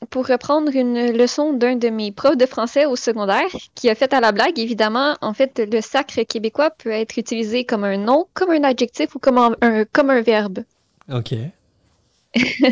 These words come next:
Speaker 1: Donc, euh, si on prend, par exemple, Chris, alors je suis désolée pour les oreilles sensibles,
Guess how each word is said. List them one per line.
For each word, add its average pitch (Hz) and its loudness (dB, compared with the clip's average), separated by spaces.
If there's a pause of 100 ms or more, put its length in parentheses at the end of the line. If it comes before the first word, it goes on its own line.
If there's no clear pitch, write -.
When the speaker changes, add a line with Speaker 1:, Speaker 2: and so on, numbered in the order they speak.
(180)
Speaker 1:
Donc, 233 2
euh, 214 4
si - -6
on 233 0
prend, 247 0
par 226 -2
exemple, 214 -2
Chris, - -2
alors 202 2
je 214 -4
suis 196 -6
désolée 190 -2
pour 202 -2
les 190 2
oreilles 190 0
sensibles, 233 -2